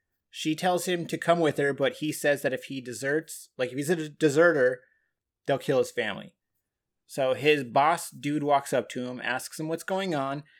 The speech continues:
and calls to the guards right before Saeed caps his ass. He then shoots himself in the leg, so it looks like Nadia shot him,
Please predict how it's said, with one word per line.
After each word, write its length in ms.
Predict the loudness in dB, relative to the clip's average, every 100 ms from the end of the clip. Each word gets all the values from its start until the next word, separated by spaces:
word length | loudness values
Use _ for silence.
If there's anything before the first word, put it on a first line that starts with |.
| _ -8
and 160 | -8 -6
calls 300 | 0 0 0
to 100 | -4
the 80 | -2
guards 380 | 4 4 4
right 120 | 0 -2
before 300 | -4 -4 -2
Saeed 420 | 0 0 -2 -8
caps 360 | 0 0 0
his 160 | -6 -10
ass. 460 | -2 -2 -2 -8 -20 _ _ _ _ _
He 140 | -12 -6
then 360 | -4 -4 -6 -12 _ -8
shoots 320 | -2 -2 -2
himself 300 | 2 2 2
in 60 |
the 60 | 2
leg, 240 | 2 2
so 160 | 2 0
it 60 | 2
looks 200 | -2 0
like 120 | 0
Nadia 300 | 0 -2 -2
shot 240 | -2 -2 -2
him, 140 | -6